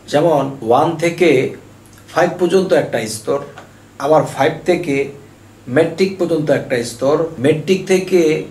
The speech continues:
আহ, বিএ পর্যন্ত এবং এরপরে university।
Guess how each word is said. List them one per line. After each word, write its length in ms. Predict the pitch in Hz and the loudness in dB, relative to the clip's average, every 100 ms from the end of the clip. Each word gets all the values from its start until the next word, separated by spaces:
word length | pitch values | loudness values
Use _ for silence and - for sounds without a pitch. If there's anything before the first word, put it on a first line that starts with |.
| - - - - - - - - | -18 -20 -20 -20 -20 -20 -20 -10
আহ, 460 | 131 123 120 113 123 | -6 -4 -4 -4 2
বিএ 400 | 170 170 156 156 | 6 6 4 4
পর্যন্ত 640 | 147 143 139 135 135 131 131 - - - - - | 0 2 0 0 -2 -2 -6 -18 -20 -20 -10 -2
এবং 340 | 143 147 147 | 2 2 2
এরপরে 440 | 151 147 156 147 147 | -2 0 2 0 2
university। 800 | 175 175 147 123 - 101 101 | 2 2 0 -2 -4 -8 -12